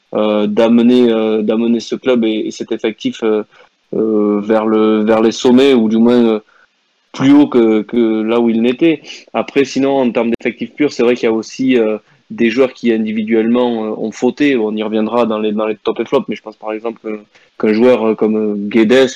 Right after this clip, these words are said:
bon, euh, on aura, on aura à dire sur lui. Euh, maintenant, euh, moi, ce que j'ai envie de dire aussi, c'est que quelque part, si on regarde, euh, Levante a fait une meilleure saison que Valence. Et ça, c'est terrible pour, euh, pour Valence, parce que déjà que Villarreal a gagné une coupe, mais alors Levante,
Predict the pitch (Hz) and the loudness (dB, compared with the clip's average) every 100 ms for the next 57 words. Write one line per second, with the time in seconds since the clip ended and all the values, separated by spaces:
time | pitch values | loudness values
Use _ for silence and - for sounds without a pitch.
0 | - 117 110 107 104 _ _ _ - - | -2 0 0 -2 -6 _ _ _ -14 -8
1 | 107 110 110 110 113 110 110 110 110 113 | -2 0 0 2 2 2 0 0 2 2
2 | 110 110 - - 127 151 160 - - - | 2 -2 -4 0 4 4 2 0 -16 -18
3 | - _ _ 110 107 107 110 110 127 131 | -20 _ _ -4 0 2 2 0 2 2
4 | 139 143 135 113 113 113 113 127 127 - | 4 2 2 2 0 0 0 0 -2 -6
5 | 117 113 113 113 113 110 117 113 - 156 | -6 -4 -4 -4 -4 -2 -2 -2 -4 -10
6 | - 120 113 117 107 110 131 135 - 120 | -8 -8 -6 -6 -2 -2 0 -2 -4 -6
7 | 110 110 123 139 135 _ _ - 107 107 | -4 0 0 0 -4 _ _ -6 -2 0
8 | 110 113 113 110 143 131 - 113 110 113 | 2 2 2 2 2 2 0 -2 0 0
9 | 110 - 110 120 110 120 143 127 - 123 | -2 -4 -2 -2 0 0 -2 -6 -14 -14
10 | - - - - 123 143 127 - 107 107 | -14 -14 -8 0 2 2 0 -4 -6 -2
11 | 107 107 101 - 110 123 147 - - - | -2 -2 -4 -4 0 0 -2 -8 -16 -4
12 | 110 117 - - - 117 139 120 123 131 | -4 -4 -10 -18 -4 2 4 4 4 4
13 | 123 127 123 110 110 110 107 170 - 104 | 6 6 4 2 0 -2 -2 -4 -4 -6
14 | 101 110 120 123 131 123 | -4 0 2 4 2 2